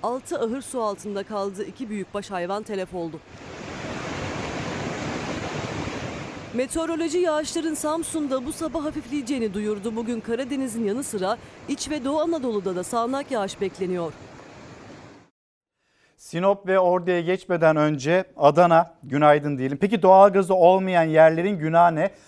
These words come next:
Speaker 2: Ayşe Hanım çok etkili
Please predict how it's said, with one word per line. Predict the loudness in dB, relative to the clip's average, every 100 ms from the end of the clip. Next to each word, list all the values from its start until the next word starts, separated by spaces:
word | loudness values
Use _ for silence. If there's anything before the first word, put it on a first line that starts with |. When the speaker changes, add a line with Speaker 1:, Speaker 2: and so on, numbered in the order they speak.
| _ 4
Speaker 2:
Ayşe | 4 4 0
Hanım | 0 -2 -6 _ _ _ _ _
çok | -10 -8 -6
etkili | -6 -6 -10 -6 -6